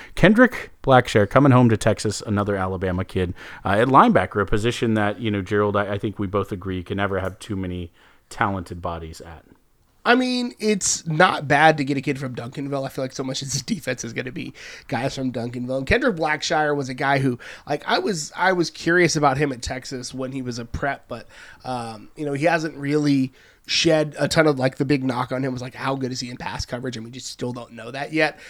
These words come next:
Speaker 2: But the dude looked like a grown man coming out of high school, and so I'm completely fine with that. Um, more grown men on <laughs> defense is never a bad thing.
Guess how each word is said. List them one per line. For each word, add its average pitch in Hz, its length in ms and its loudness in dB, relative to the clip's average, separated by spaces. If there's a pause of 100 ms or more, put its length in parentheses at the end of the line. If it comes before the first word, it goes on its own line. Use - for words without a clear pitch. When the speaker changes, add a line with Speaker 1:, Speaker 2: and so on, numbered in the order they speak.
(160)
Speaker 2:
But 175 160 4
the 185 80 6
dude 240 580 6 (280)
looked 175 320 8
like 185 180 8
a 165 60 6
grown 143 420 2
man 139 260 0
coming 147 260 2
out 131 100 2
of 113 80 -6
high 143 160 -2
school, 220 240 0
and 196 100 8
so 180 100 6
I'm 170 120 6
completely 151 340 0
fine 117 300 -8
with 107 100 -16
that. - 240 -16 (320)
Um, 117 240 -8
more 196 340 6
grown 180 380 8
men 170 180 8
on 156 160 8
<laughs> - 20 -2
defense 165 460 4
is 160 120 2
never 156 280 6
a 139 140 0
bad 127 360 -6
thing. 123 380 -10